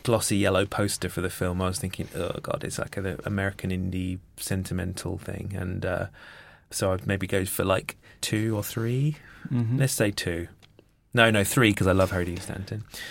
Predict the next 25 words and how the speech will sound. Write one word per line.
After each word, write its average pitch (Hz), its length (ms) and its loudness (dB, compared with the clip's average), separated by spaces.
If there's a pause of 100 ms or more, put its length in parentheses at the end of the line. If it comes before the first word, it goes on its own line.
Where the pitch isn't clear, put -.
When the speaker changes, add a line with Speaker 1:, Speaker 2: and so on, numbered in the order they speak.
(580)
Speaker 1:
And 104 140 4
then, 113 160 4
yeah, 131 200 4
four 120 340 4
and 113 100 0
four 123 240 -2
for - 160 -6
enjoyment 101 400 0
in 98 80 0
retrospect. - 600 -6
It - 40 -6
was 95 80 -4
just, - 260 -10
you 101 80 -4
know, 101 200 -4
lovely, 98 560 0 (120)
you 107 100 -2
know, 95 100 0
just - 260 -4 (140)
caught - 200 2
me 107 120 0
off 98 160 -2
guard. 90 360 -4
Speaker 2:
Mm. 135 340 2 (200)
Matt? 131 260 2